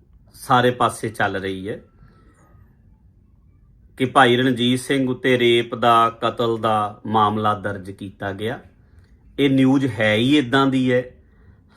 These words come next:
ਸਭ ਨੂੰ ਹੈਰਾਨ ਕਰਦੀ ਹੈ। ਮੈਨੂੰ ਵਿਰੋਧ ਕਰਨ ਵਾਲੇ ਖੁਸ਼ ਹੁੰਦੇ ਨੇ, ਪਿਆਰ ਕਰਨ ਵਾਲਿਆਂ ਦਾ ਕਿਤੇ ਨਾ ਕਿਤੇ ਦਿਲ ਦੁਖਦਾ ਹੈ,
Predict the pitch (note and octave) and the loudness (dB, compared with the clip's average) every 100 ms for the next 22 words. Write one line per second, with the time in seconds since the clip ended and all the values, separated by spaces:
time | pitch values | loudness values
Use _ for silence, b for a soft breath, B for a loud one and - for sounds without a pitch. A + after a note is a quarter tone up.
0 | - - E3+ G3 F#3 C#3+ C3 B2 G2+ F#2+ | -6 2 2 4 2 4 4 4 2 -4
1 | G2 F#2+ G#2+ F2+ - - b b b b | -12 -14 -18 -20 -20 -20 b b b b
2 | b b A#2+ C#3+ D3 C3+ B2+ D#3 E3+ E3 | b b 2 4 4 2 4 6 4 2
3 | D3 D3 C#3 C3+ C3+ C3+ C3 - - D3 | 0 0 2 4 4 0 -4 -14 -4 -2
4 | C#3 C#3+ B2 A2+ A2 A2 B2 - b b | -2 0 0 0 0 -2 -8 -18 b b
5 | b b C#3 C3+ C3+ C3+ D3 C#3 C3+ C3 | b b 4 6 6 2 -2 0 4 4
6 | C3 B2+ B2+ B2 B2 B2 A#2 A#2+ A#2 A2 | 4 2 0 -4 -6 -4 -4 -6 -8 -6
7 | A#2 F#2 G#2+ G#2 F#2+ F#2+ - F#2+ F#2 | -6 -6 -8 -8 -8 -12 -16 -20 -20